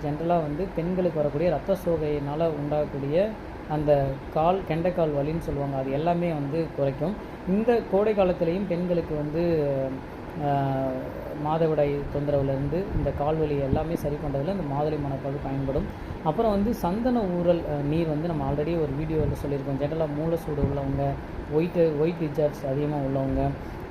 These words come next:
அ, சிறுநீர் எரிச்சலா போகுது, ரொம்ப எரியிற மாதிரி இருக்குன்னு சொல்றவங்க, யூ டி ஐ இன்ஃபெக்ஷன் ஃப்ரீக்வெண்ட்டா வரவங்க எல்லாமே சந்தனம் சேர்ந்த சந்தன ஊறல் நீர் வந்து நீங்க தாராளமா எடுத்துக்கலாம். சந்தன ஊறல் நீர் எப்படி ப்ரிப்பேர் பண்ணலாங்கிறதையும் நான் வந்து ஒரு வீடியோவா பண்ணியிருக்கேன்.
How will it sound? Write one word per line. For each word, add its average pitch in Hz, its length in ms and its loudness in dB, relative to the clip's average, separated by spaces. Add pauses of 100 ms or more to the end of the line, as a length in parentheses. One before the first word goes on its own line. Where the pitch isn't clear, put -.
அ, 165 100 4
சிறுநீர் 175 540 4
எரிச்சலா 156 440 2 (120)
போகுது, 139 360 2
ரொம்ப 139 200 0
எரியிற 156 440 0
மாதிரி 147 200 -2
இருக்குன்னு 143 280 -2
சொல்றவங்க, 139 360 0
யூ 165 60 0 (100)
டி 175 60 -2
ஐ 151 80 0
இன்ஃபெக்ஷன் 143 560 -2
ஃப்ரீக்வெண்ட்டா 151 340 -2
வரவங்க 139 260 0
எல்லாமே 135 340 -2 (340)
சந்தனம் 196 480 0
சேர்ந்த 165 300 0
சந்தன 175 340 -2
ஊறல் 170 320 2
நீர் 139 260 -2
வந்து 135 240 -2
நீங்க 151 300 -2 (200)
தாராளமா 139 320 -2
எடுத்துக்கலாம். 147 420 -4
சந்தன 175 320 -2
ஊறல் 165 260 0
நீர் 156 140 -2
எப்படி 147 240 -4
ப்ரிப்பேர் 156 440 -4
பண்ணலாங்கிறதையும் 147 720 -2 (380)
நான் 143 160 2
வந்து 151 520 2
ஒரு 135 80 0 (120)
வீடியோவா 147 240 2 (140)
பண்ணியிருக்கேன். 135 380 0